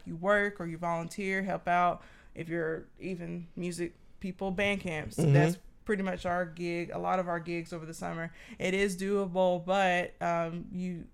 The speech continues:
Speaker 1: do have to set the time to be able to do it.
Speaker 2: Yep.
Speaker 1: But that does help a lot to help catch up on those hours, especially during that sem-, during the semester, because it can get challenging. And also the interesting thing is, is that with a lot of music courses,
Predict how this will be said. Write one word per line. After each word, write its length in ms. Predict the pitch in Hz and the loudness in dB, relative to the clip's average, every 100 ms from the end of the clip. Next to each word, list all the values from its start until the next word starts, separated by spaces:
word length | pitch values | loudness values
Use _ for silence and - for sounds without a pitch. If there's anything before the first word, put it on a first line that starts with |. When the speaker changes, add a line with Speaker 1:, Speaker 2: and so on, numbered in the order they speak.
| - - - 170 | -20 -20 -12 -6
Speaker 1:
do 240 | 185 185 | -2 -2
have 180 | 185 180 | -2 -4
to 60 | 170 | -6
set 220 | - 180 | -6 -8
the 60 | 170 | -6
time 280 | 196 165 165 | -2 -2 -2
to 60 | |
be 60 | 160 | -4
able 120 | 143 | -4
to 80 | 147 | -4
do 240 | 143 143 | -6 -6
it. 160 | 117 - | -6 -6
Speaker 2:
Yep. 120 | - - - | -6 -2 0
Speaker 1:
But 140 | 185 | 4
that 240 | 190 175 | 4 2
does 380 | 214 240 269 269 | 4 6 6 2
help 200 | 220 190 | 0 0
a 60 | 175 | -2
lot 500 | 170 170 185 214 - | 0 2 2 0 -2
to 140 | 190 | -4
help 240 | 185 170 - | -2 -4 -4
catch 260 | 180 180 | -4 -4
up 160 | 190 185 | -6 -4
on 140 | 180 | -4
those 180 | 170 170 - | -6 -8 -2
hours, 480 | 175 196 214 214 208 | 0 2 0 -2 -4
especially 540 | 175 240 254 - 214 | -4 -2 -2 -2 -4
during 220 | 180 175 | -2 -4
that 200 | 165 - | -6 -8
sem-, 320 | - 165 165 - | -10 -10 -10 -14
during 260 | - 165 175 | -10 -6 -6
the 60 | 175 | -8
semester, 680 | 170 170 175 - 220 233 226 - - - | -8 -6 -6 -4 0 0 -2 -12 -12 0
because 340 | 208 226 220 | 2 4 4
it 120 | 262 | 0
can 220 | 277 294 269 | 0 0 0
get 180 | 247 | -2
challenging. 680 | 262 247 214 175 151 165 185 - | 0 2 2 0 -4 -6 -8 -4
And 240 | 202 202 | 2 4
also 380 | 240 370 - 220 | 4 2 0 -2
the 100 | 196 | -2
interesting 400 | 190 190 190 175 | -4 -6 -8 -8
thing 240 | 175 175 | -8 -6
is, 160 | 175 170 | -6 -8
is 120 | 170 | -4
that 260 | 175 175 190 - - - | 0 0 -2 -14 -20 -6
with 260 | 190 190 185 | 0 0 -2
a 80 | 185 | 0
lot 240 | 196 190 | 2 2
of 120 | 180 | 0
music 320 | 214 294 285 | -2 -4 -6
courses, 680 | - 185 175 - 180 175 | -4 -4 -4 -4 -4 -4